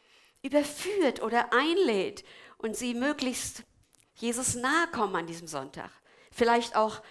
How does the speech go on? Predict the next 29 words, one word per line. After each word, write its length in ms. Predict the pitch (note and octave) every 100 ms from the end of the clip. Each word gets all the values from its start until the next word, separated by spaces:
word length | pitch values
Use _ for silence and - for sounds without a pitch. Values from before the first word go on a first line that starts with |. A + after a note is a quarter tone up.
| -
eine 200 | G#3+ A3
Entscheidung 520 | A#3 - C4+ D4 C4+
treffen. 420 | - C#3+ - - _ _ _ _ _ _ - - - - _ -
Und 140 | G#3
dann 140 | B3
beten 320 | A#3 A#3 B3 G#3+
wir 200 | A3 A3
für 260 | - G#3+
den, 320 | G#3 G#3+ A3+
der 360 | G#3 F#3+ F#3+ G3 - _ _ _ _
predigt. 560 | - D4 E3+ - - - - _ _ _ _ _ _ _ _ _ _ _ _ _ _ _ _ _
Und 220 | G#3 F#3+
wir 260 | A3 G#3+ -
umbeten 760 | D4+ D#4 C4+ C#4+ D4+ D4+ A#3+
ihn, 220 | D#3+ D3+ D4+
dass 300 | - - -
er 380 | A3 G#3 - - _ _ _ _ _ _ -
ein 360 | G3+ G#3 G#3
gutes 280 | G#3+ C4 B3
Empfinden 720 | B3 A#3 - D#4 D4+ A#3 A3
hat 300 | F3+ - - _ _ _ _
für 280 | - - A#3
die 100 | F#3
Gemeinde, 400 | F#3+ D3+ A2 G#2+
ja? 240 | C3+ G3
Dass 420 | G#3+ F#3 - - - _ - - _ _ _ _ _ _
der 80 | G#3+
Kontakt 520 | G#3+ A#3+ C#4 B3+ -
zwischen 500 | - F#3+ F#3+ F#3+ F#3+